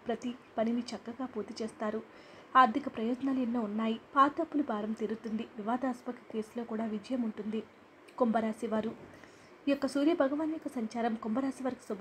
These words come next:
ఫలితాలు ఇస్తుంది. కొత్త ఉద్యోగం కోసం అన్వేషణ ముగుస్తుంది. నిరుద్యోగులకు కూడా మంచి అవకాశాలు లభిస్తాయి. కుటుంబంలో నవ్వుల వాతావరణం ఉంటుంది.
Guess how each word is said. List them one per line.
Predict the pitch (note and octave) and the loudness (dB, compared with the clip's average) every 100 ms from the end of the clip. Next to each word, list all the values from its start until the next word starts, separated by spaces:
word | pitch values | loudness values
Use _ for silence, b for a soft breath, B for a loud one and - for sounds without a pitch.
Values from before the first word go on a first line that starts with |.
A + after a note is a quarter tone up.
| - | -4
ఫలితాలు | B3 B3 B3 A3+ | -4 -2 -2 -2
ఇస్తుంది. | - G#3+ A3 - | -6 -4 -4 -2
కొత్త | A3+ - | -4 0
ఉద్యోగం | B3 A3 B3+ A#3+ A#3 | -2 0 -4 -4 -4
కోసం | A3 G#3+ | -4 -4
అన్వేషణ | G#3 C4 C4+ B3+ | 0 -2 -2 -4
ముగుస్తుంది. | G#3+ G#3 - G#3+ A3 - B B B C4 | -4 -6 -6 -4 -4 -6 B B B 2
నిరుద్యోగులకు | D4 D#4+ D#4 C#4+ C4+ | 4 4 2 2 0
కూడా | A3+ A#3 | -2 0
మంచి | A3+ A3 A#3+ | 0 0 -4
అవకాశాలు | G#3 A3 C4 C4+ B3 | -6 -4 -6 -2 0
లభిస్తాయి. | G3+ G#3+ - A3+ A3+ | 0 -2 -2 -2 -2
కుటుంబంలో | A#3+ B3 A3+ A#3 A#3 G#3+ - B B B3 | -4 -4 -2 0 2 0 -2 B B 4
నవ్వుల | B3+ C4+ D4+ | 4 6 2
వాతావరణం | C4+ B3 A#3+ A3 A3 | 2 -2 -4 -2 -2
ఉంటుంది. | G#3 A3+ G#3+ | -2 -4 -4